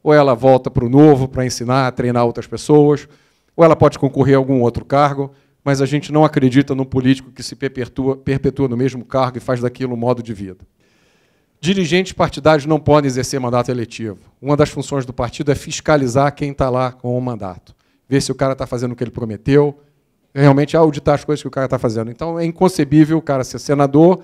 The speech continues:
e ser presidente do partido, é, de um diretório. A contribuição do Novo,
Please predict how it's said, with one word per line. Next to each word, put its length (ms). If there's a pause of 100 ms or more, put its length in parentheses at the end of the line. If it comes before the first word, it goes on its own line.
(380)
e 80
ser 160
presidente 640
do 120
partido, 840
é, 580
de 120
um 80
diretório. 580 (400)
A 80
contribuição 720
do 100
Novo, 520